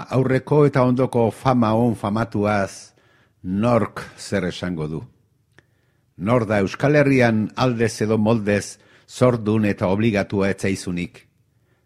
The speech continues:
behar izan eta enplegatu etzaituenik, eta baliatu etzatzaizkionik? Zure etxea, egon eta ibili zaren leku guztietan, beti ere izan da euskaldunen etxea,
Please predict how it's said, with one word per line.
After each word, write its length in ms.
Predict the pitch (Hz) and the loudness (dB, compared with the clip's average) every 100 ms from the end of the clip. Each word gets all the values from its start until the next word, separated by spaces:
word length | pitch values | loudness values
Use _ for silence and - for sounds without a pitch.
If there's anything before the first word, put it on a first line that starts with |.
| _ - | _ -16
behar 420 | 92 98 95 98 | -2 2 2 2
izan 380 | 101 - 98 98 | -2 0 0 0
eta 300 | 90 92 90 | -2 -2 0
enplegatu 720 | 92 87 101 101 92 - 92 | -2 -2 -2 0 -2 -2 -4
etzaituenik, 800 | 85 87 87 90 80 78 76 - _ _ _ _ _ _ _ _ | -2 -6 -6 -8 -8 -8 -10 -16 _ _ _ _ _ _ _ _
eta 240 | 104 104 95 | -8 -2 -2
baliatu 800 | 90 107 113 101 104 92 90 - | 0 0 0 0 0 0 -2 -6
etzatzaizkionik? 1120 | 87 - 98 - 85 78 - 76 73 67 - - _ _ _ _ _ _ _ _ _ _ _ _ _ | -10 -6 -6 -4 -6 -6 -10 -10 -8 -12 -16 -20 _ _ _ _ _ _ _ _ _ _ _ _ _
Zure 320 | - 110 107 | -4 0 2
etxea, 400 | 104 - 117 113 117 107 - _ _ _ | 0 2 4 4 4 0 -10 _ _ _
egon 380 | - 110 117 123 | -4 0 2 2
eta 280 | 123 110 117 | 2 2 2
ibili 240 | 117 123 120 | 4 4 2
zaren 340 | - 117 120 | 2 2 4
leku 220 | 117 117 | 2 2
guztietan, 800 | 117 110 - 127 113 - 120 117 107 - - - | -2 -2 0 0 0 2 0 0 -2 -10 -20 -12
beti 340 | 95 98 131 117 | -4 -2 2 2
ere 160 | 110 | 4
izan 380 | 113 - 139 139 | 2 0 0 2
da 240 | 131 127 - | 2 2 2
euskaldunen 760 | 139 131 - 123 127 123 123 | 0 0 0 0 2 2 4
etxea, 420 | 120 110 143 120 | 2 2 2 4